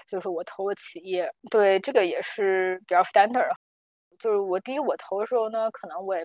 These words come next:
没有投那么多哈，还没有踩到雷区。我第二呢，就是我没有，其实我没有花时间去太 advise，就系统性 advise startup，所以从时间上来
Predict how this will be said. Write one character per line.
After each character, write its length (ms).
没 80
有 140
投 220
那 100
么 140
多 260
哈， 140
还 140
没 100
有 140
踩 220
到 100
雷 280
区。 420
我 180
第 160
二 240
呢， 200
就 160
是 600
我 200
没 120
有， 240
其 160
实 100
我 100
没 120
有 60
花 140
时 200
间 260
去 120
太 200
advise， 480
就 120
系 220
统 180
性 200
advise 380
startup， 380
所 160
以 160
从 520
时 300
间 260
上 100
来 80